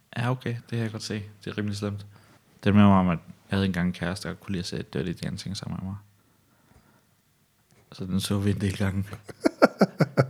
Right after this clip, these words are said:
Det er der ikke noget sjovt i, synes jeg. Ej, det var faktisk meget sjovt. Jeg synes faktisk, det er en rigtig god film, når man lige har vænnet sig til nogle af tingene.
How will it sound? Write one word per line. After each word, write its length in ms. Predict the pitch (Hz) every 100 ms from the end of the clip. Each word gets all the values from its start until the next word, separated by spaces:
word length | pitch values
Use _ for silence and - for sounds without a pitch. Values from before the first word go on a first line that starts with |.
| - 131 - - - - _ _ _ - - - - - - - - - - _
Det 120 | 104
er 60 | 120
der 100 | 135
ikke 160 | 123 117
noget 180 | 107
sjovt 240 | 101 104 110
i, 40 |
synes 200 | 98 92
jeg. 100 | 95 - - - - - - - - - - - - - - -
Ej, 180 | - - -
det 60 | 85
var 60 |
faktisk 240 | 95 - -
meget 140 | 104
sjovt. 180 | - -
Jeg 80 | 113
synes 180 | 120 123
faktisk, 220 | 110 101
det 40 | 104
er 40 |
en 20 |
rigtig 180 | 95 95
god 120 | 104
film, 220 | 101 117 110
når 140 | 95
man 200 | 90 90
lige 120 | 98
har 60 | 98
vænnet 280 | 95 98 117
sig 180 | -
til 80 | -
nogle 140 | 98 95
af 60 |
tingene. 300 | - 98 98